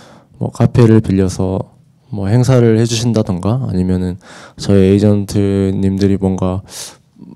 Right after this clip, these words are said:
무엇을 준비해 주신다던가, 이런 게 너무나 감사할 따름이고, 어, 이번에 저희 티원 카페에 대관을 하면서 저희 팬분들이 저에 대한 행사를 해주셨는데,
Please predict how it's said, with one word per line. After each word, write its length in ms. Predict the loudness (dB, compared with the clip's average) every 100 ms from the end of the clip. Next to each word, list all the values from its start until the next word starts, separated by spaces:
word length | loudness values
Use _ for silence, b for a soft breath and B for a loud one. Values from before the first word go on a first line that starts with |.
| -20 _ _ -20 -18 -14 -14 -14 _ -8
무엇을 280 | -2 0 0
준비해 500 | 0 2 4 4 4
주신다던가, 680 | 0 0 2 4 4 2 0
이런 300 | 2 4 6
게 100 | 6
너무나 560 | 4 4 6 6 4 2
감사할 420 | 0 0 2 2
따름이고, 640 | 4 4 4 4 2 -2 -4 B B B B -8
어, 180 | -4 -2 0
이번에 560 | 0 4 6 6 6 4
저희 300 | 4 4 4
티원 260 | 4 4
카페에 520 | 6 4 6 6 6 4
대관을 420 | 4 4 6 6
하면서 640 | 6 4 4 2 2 0
저희 200 | -2 -4
팬분들이 840 | 0 2 4 6 6 6 4 0 -6 -14 _ -20 B B _
저에 520 | -2 4 6 6 4
대한 220 | 4 4
행사를 360 | 4 4 6 6
해주셨는데, 680 | 6 4 4 2 0 -2